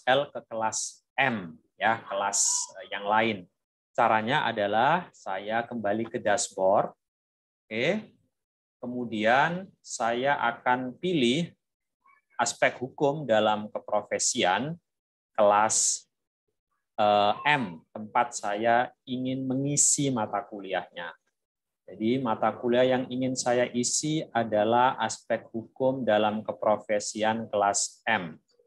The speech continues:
Nah, saya masuk ke kelas M, seperti bisa Bapak Ibu lihat, di kelas M masih kosong, ya, masih kosong, masih belum ada isinya.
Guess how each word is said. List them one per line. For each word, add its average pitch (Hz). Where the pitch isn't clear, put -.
Nah, -
saya 95
masuk 117
ke 113
kelas 123
M, 185
seperti 131
bisa 123
Bapak 120
Ibu 120
lihat, 123
di 113
kelas 117
M 156
masih 131
kosong, 120
ya, 104
masih 120
kosong, 107
masih 110
belum 117
ada 110
isinya. 127